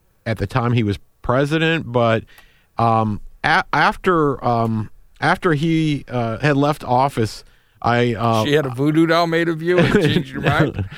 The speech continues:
Speaker 1: I, uh, I learned a lot more about her and, uh, be-, and developed a whole, you know, new level of respect for her,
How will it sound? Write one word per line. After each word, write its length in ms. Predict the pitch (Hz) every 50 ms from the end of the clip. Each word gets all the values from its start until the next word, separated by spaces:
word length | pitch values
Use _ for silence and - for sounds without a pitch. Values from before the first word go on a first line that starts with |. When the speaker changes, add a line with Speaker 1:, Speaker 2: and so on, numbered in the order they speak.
| - - 294 - -
Speaker 1:
I, 240 | 143 143 147 151 151
uh, 200 | 143 135 135 - -
I 120 | 147 160
learned 240 | 165 196 247 262 226
a 40 | 196
lot 240 | 170 170 170 135
more 300 | 156 160 156 165 151 147
about 400 | 135 117 131 131 131 143 151 143
her 400 | 127 135 147 131 120 113 110 110 - - - _ _ _ _ -
and, 580 | - 120 120 120 120 120 113 113 113 110 117 107
uh, 380 | 104 98 98 98 98 98 101 - - 110
be-, 140 | 123 123 113 - - 135
and 160 | 123 120 117
developed 400 | 120 127 117 147 151 151 135 -
a 80 | 135 120
whole, 840 | 110 127 135 131 135 131 131 131 127 123 123 123 123 113 110 107 104 101 101
you 120 | 131 135
know, 160 | 120 107 104
new 240 | 101 101 123 139 143
level 380 | 139 127 120 120 120 120 113 110
of 140 | 104 95
respect 480 | 98 95 - - - - 127 135 - -
for 180 | - 123 107 101
her, 380 | 104 107 101 98 95 95 95